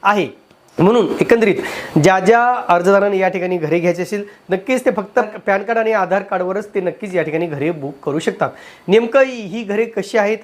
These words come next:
अ, नेमकं या घरांचा कार्पेट एरिया काय आहे मित्रांनो, तर या ठिकाणी दोन प्रकारचे घरे उपलब्ध आहेत. पहिलं आहे वन बीएचकेचं घर,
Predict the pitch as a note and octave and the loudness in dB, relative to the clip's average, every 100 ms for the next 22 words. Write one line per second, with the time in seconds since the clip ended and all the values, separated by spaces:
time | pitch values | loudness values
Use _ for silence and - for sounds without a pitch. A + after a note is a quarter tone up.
0 | - E3+ D#3+ D#3+ D#3 - - A3 A#3 B3 | -8 -4 -2 -4 -8 -12 -2 0 2 0
1 | G#3+ A3 A3 A#3 F#3 G3+ G#3+ G#3 G3+ G3+ | 0 -2 -4 -2 -2 -2 -6 -4 -4 -4
2 | G3+ G3 G#3 - _ - G3 A3 A3+ A#3+ | -6 -6 -8 -12 _ -2 0 2 0 -2
3 | A#3+ _ E3 A3 C4 A#3+ G#3+ G#3+ G3 G3+ | -4 _ 0 2 2 -2 -6 -8 -4 -4
4 | G3 F3+ E3+ G3 - _ - G#3 A#3 A#3 | -6 -4 -2 -4 -6 _ -2 0 2 2
5 | A#3+ G3+ G#3 G#3+ G#3 A3 G#3 G3+ | 2 -4 -6 -6 -6 -6 -4 -4